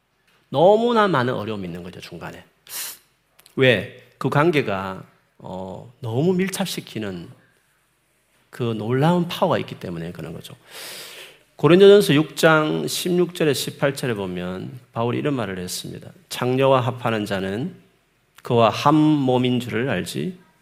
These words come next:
못하느냐? 일렀으되 둘이 한 육체가 된다 하셨나니 주, 주와 합하는 자는 한 영이니라.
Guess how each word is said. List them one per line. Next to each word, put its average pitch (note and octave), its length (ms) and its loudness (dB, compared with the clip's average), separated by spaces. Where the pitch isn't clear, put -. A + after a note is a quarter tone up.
못하느냐? F2+ 600 -8
일렀으되 G#2 680 -4
둘이 C3+ 540 -2
한 C#3 420 0
육체가 B2 460 0
된다 A2+ 480 -2
하셨나니 F2+ 640 -4
주, - 240 -6
주와 C3+ 720 4
합하는 A#2+ 460 -6
자는 G#2+ 260 -8
한 G#2+ 200 -8
영이니라. F2+ 420 -10